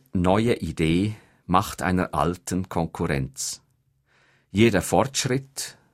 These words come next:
auch wenn er vielen sehr entgegenkommt, verdirbt anderen wieder ihr Geschäft.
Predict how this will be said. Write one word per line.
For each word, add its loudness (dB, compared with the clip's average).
auch 2
wenn 0
er -4
vielen -2
sehr 2
entgegenkommt, -4
verdirbt 2
anderen 2
wieder 0
ihr 4
Geschäft. -4